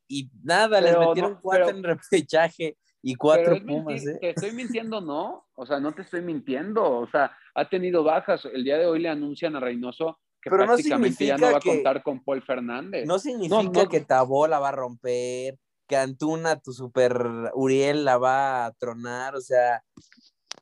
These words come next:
Speaker 1: yo creo que
Speaker 2: No,
Speaker 1: no, o
Speaker 2: yo,
Speaker 1: sea
Speaker 2: yo, yo sí creo en, en los refuerzos, creo que han mostrado buen, buen fútbol en este, en este lapso,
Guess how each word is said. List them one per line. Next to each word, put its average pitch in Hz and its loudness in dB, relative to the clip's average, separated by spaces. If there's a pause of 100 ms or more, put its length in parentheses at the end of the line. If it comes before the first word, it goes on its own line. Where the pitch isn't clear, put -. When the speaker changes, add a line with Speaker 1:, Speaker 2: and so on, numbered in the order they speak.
(1160)
Speaker 1:
yo 135 -6
creo 180 -4
que - -6
Speaker 2:
No, 208 6
Speaker 1:
no, 165 4
o 147 4
Speaker 2:
yo, 170 2
Speaker 1:
sea - -4
Speaker 2:
yo, 190 2 (320)
yo 208 2
sí 226 -4
creo 202 0
en, 180 -8
en 147 -4
los 147 -6
refuerzos, 147 -8
creo 151 -4
que 165 0
han 156 0
mostrado 135 0
buen, 127 -4
buen 127 -2
fútbol 127 0
en 123 -2
este, 123 -2
en 120 -4
este 127 -4
lapso, 123 -2